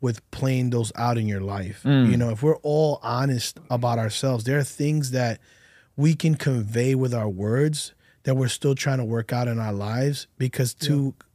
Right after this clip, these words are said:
Speaker 1: expose yourself and call your own foul is not easy.
Speaker 2: Mm.
Speaker 3: Yeah.
Speaker 1: A-, and, um,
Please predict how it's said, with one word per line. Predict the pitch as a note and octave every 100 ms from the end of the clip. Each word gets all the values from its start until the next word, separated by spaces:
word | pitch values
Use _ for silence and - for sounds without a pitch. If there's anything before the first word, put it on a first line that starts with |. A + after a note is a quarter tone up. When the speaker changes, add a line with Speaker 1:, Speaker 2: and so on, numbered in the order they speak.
| C3+
Speaker 1:
expose | - - - C#3 D3 D3+
yourself | D#3+ D3 - D#3+ D#3+ D3+ _
and | B2+ A#2
call | - C3+
your | C3+ C3
own | B2+ A#2+
foul | - A#2 B2+
is | A2+ G#2
not | A2 G#2
easy. | G#2 G#2 G2 -
Speaker 2:
Mm. | - F2 -
Speaker 3:
Yeah. | D3+ B2+ A#2+ - - - - -
Speaker 1:
A-, | - C3+ C#3 D3+
and, | D3
um, | C#3+ C#3 C3+